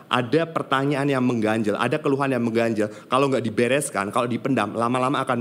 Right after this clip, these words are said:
meledak dan it won't be pretty. Karena itu kita perlu jujur kepada Tuhan, termasuk pertanyaan dan keluhan kita.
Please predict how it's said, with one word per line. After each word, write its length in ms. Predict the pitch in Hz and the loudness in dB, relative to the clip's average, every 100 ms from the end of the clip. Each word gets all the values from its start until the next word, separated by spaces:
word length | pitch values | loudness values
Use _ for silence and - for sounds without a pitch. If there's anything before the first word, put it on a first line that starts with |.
| 120 120 | -2 -2
meledak 760 | 127 127 123 117 104 - - | 0 2 2 0 -2 -4 -4
dan 320 | 117 110 110 113 | -2 0 -2 -6
it 160 | 117 113 | -6 -2
won't 240 | 110 104 | -2 -2
be 140 | 101 | -6
pretty. 420 | 98 92 80 85 85 - - - - - - - - - - - - - - - - - - - - - - - | -6 -8 -6 -8 -8 -18 -20 -20 -20 -20 -20 -20 -20 -20 -20 -20 -20 -20 -20 -20 -20 -20 -20 -20 -20 -20 -20 -6
Karena 240 | - 123 131 | 0 2 2
itu 80 | 151 | 0
kita 320 | 147 151 147 | 0 0 0
perlu 320 | 135 139 143 | 2 2 2
jujur 320 | 110 107 120 | 0 2 2
kepada 320 | 107 104 92 | 2 2 2
Tuhan, 480 | 92 101 95 87 85 - - | 0 -2 -2 -4 -6 -14 -2
termasuk 640 | 120 123 120 - 160 - | 0 2 0 -2 -6 -2
pertanyaan 560 | 131 123 110 113 101 120 | -4 0 -2 0 0 0
dan 240 | 104 92 | 0 -2
keluhan 480 | 107 104 95 95 87 | 0 0 0 -2 -4
kita. 400 | - 85 80 | -8 -8 -8